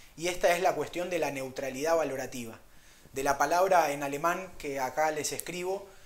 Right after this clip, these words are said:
eh, porque no sé pronunciarla correctamente. Esta política gira en torno a la pregunta de si es posible observar un fenómeno social sin valorarlo. Sin ano-,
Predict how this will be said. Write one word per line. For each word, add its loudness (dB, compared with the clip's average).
eh, -4
porque -6
no -6
sé -6
pronunciarla -8
correctamente. -10
Esta 2
política -2
gira 2
en -8
torno 0
a 2
la 2
pregunta -4
de -2
si 0
es 2
posible -4
observar 2
un -4
fenómeno -4
social 0
sin -2
valorarlo. 6
Sin 2
ano-, 0